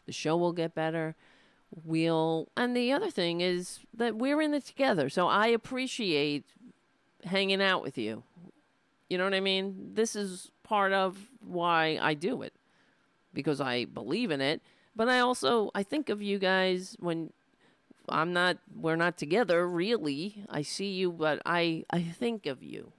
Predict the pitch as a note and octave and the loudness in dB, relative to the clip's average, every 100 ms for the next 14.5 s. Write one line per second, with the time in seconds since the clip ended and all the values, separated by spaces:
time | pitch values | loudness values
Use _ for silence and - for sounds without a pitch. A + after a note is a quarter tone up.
0 | _ - - D3+ E3+ E3+ F3 E3+ F#3 - | _ -10 -6 -2 -2 -2 -2 -4 -4 -10
1 | _ _ _ _ _ _ _ _ _ - | _ _ _ _ _ _ _ _ _ -4
2 | E3 D#3 - - E3 D#3+ D#3 D3+ - E3 | -2 -2 -4 -2 0 2 0 -2 -6 -2
3 | E3 D#3+ D#3+ D3+ - C3 C3+ C3+ C3+ E3 | 0 2 0 -2 -4 -4 -4 -4 -10 -14
4 | _ _ _ - _ _ - - G#3 F3+ | _ _ _ -18 _ _ -10 -4 -2 0
5 | F3 - - - E3 B2 - - - - | -2 -4 -8 -4 -2 -2 -6 -12 -14 -16
6 | - _ _ _ _ _ _ - E3+ D3+ | -20 _ _ _ _ _ _ -6 -2 0
7 | C#3+ C#3 _ _ _ _ _ _ _ _ | 0 -4 _ _ _ _ _ _ _ _
8 | _ C4+ _ _ - D3+ D#3+ F#3 F#3 E3+ | _ -20 _ _ -14 -6 -4 -2 -2 -2
9 | D#3 E3+ F#3 F3+ D#3+ D3+ C3 - - - | 0 2 2 2 2 2 0 -4 -10 -18
10 | - - - C3+ - C#3+ C3 C3 C3 C3 | -20 -16 -8 -8 -4 -2 0 0 -4 -4
11 | - - C3 C3+ C#3+ F#3 G#3+ - G#3 G#3+ | -8 -10 -10 -16 -20 -18 -12 -4 -2 -2
12 | G3+ - F#3+ C4 D#4+ F#4 A3 B3+ A#3+ A3+ | -6 -6 -4 -2 0 0 -2 -2 -4 -6
13 | B3+ A#3 C#4+ - _ _ _ _ _ _ | -4 -2 -4 -6 _ _ _ _ _ _
14 | - G3 B3+ G#3 | -10 -6 -4 -4